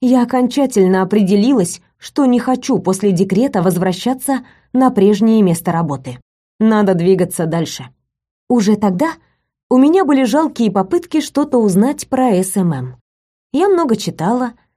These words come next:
следила за блогерами, анализировала их действия и даже прошла курс от блогера-миллионника, но все равно как будто стояла на месте.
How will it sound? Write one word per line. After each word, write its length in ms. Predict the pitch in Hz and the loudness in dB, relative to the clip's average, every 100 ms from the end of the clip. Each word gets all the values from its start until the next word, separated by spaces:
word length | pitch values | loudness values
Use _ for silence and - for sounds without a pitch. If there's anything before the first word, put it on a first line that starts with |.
| _ - | _ -10
следила 560 | - 269 214 320 240 | -2 0 2 2 2
за 100 | 175 | 0
блогерами, 800 | 180 175 240 220 220 202 190 190 _ _ _ | 0 2 2 2 2 2 0 -4 _ _ _
анализировала 720 | 240 233 220 214 233 247 185 180 | 0 2 2 2 2 2 2 2
их 240 | 196 180 | 2 0
действия 720 | 151 220 254 - 220 208 202 - _ _ _ - | 0 0 0 -2 0 0 -2 -10 _ _ _ -2
и 100 | 240 | 0
даже 300 | 185 180 180 | 2 0 -2
прошла 420 | 190 190 202 190 | -2 -2 0 -2
курс 420 | 180 185 226 - - _ _ | -2 -2 -4 -6 -18 _ _
от 200 | - 226 | -4 0
блогера-миллионника, 1200 | 175 180 190 185 208 214 220 254 233 156 - 135 - _ _ _ | 0 2 2 2 2 4 4 2 0 -2 -6 -14 -16 _ _ _
но 240 | 285 285 | -2 -2
все 240 | 247 - 240 | -2 0 0
равно 320 | 214 190 226 | 2 2 0
как 200 | 196 160 | -2 -2
будто 260 | 185 202 170 | -4 -4 -4
стояла 460 | - 175 175 165 | -2 -2 0 0
на 120 | 165 | -2
месте. 480 | 160 139 127 - - | -2 -4 -8 -14 -18